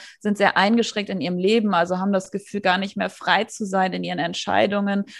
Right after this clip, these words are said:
Alles dreht sich nur noch darum, wie kann ich das mit dem Essen oder Nicht-Essen vereinbaren. Ähm, ab dann würde man dann eben sagen, wirklich, dass das eine Essstörung ist. Aber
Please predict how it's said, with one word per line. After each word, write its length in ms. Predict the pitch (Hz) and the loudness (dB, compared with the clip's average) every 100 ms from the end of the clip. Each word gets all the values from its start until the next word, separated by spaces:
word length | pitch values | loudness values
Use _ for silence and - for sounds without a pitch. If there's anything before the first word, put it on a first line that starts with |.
| - - | -10 -2
Alles 300 | 185 220 226 | 2 2 2
dreht 200 | 220 220 | -2 -2
sich 160 | 208 | -4
nur 140 | 208 196 | -2 -2
noch 160 | 196 | -2
darum, 720 | - 180 190 196 190 190 190 - | 2 4 4 4 2 0 -4 -10
wie 480 | - 190 202 202 185 - | -6 -2 0 0 -2 -4
kann 180 | 190 190 | -2 -2
ich 80 | |
das 220 | 196 196 190 | -4 -6 -6
mit 100 | 185 | -4
dem 80 | |
Essen 300 | - 202 208 | -2 -2 -2
oder 180 | 185 180 | -2 0
Nicht-Essen 640 | 196 220 - 190 190 190 - _ _ 196 | 0 -2 2 0 0 -8 -12 _ _ -4
vereinbaren. 720 | - 185 196 185 185 185 185 - - - - | 0 2 0 0 0 0 -4 -12 -20 -6 2
Ähm, 380 | 185 185 180 - _ | 2 2 -4 -8 _
ab 200 | 190 - | -4 0
dann 280 | 160 185 208 | 4 4 4
würde 160 | 208 190 | 0 0
man 180 | 185 185 | 0 0
dann 140 | 185 | -2
eben 200 | 175 180 | -2 -2
sagen, 280 | 175 170 170 | 0 0 0
wirklich, 260 | 175 190 | -6 -6
dass 200 | - 165 | -6 -6
das 180 | 175 - | -8 -8
eine 100 | 170 | -2
Essstörung 600 | 160 - - 190 156 156 135 | -2 -2 -6 -4 -4 -4 -6
ist. 340 | 160 - - | -6 -8 -4
Aber 320 | - 185 185 | 0 2 2